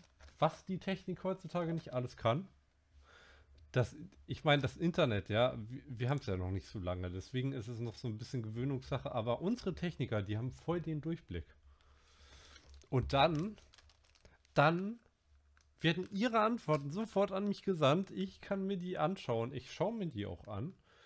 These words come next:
und werte die dann gleich aus. Und falls Sie gewonnen haben sollten, Sie fü-,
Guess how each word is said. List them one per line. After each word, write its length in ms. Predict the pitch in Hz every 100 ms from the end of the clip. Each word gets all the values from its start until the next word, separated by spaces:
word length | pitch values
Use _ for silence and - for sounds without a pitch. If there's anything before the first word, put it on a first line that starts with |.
| - _ -
und 260 | 135 131
werte 320 | 131 131 135 139
die 160 | 135
dann 240 | 135 135 127
gleich 340 | 135 131 -
aus. 280 | 127 117 -
Und 240 | - 95 - _
falls 540 | - 175 196 214 - -
Sie 440 | 127 117 139 143 147 - - - - -
gewonnen 640 | - 107 90 120 156 190 135
haben 280 | 104 95
sollten, 420 | 85 87 82 120 143 - - - _
Sie 300 | 98 101 101
fü-, 420 | - - 135 151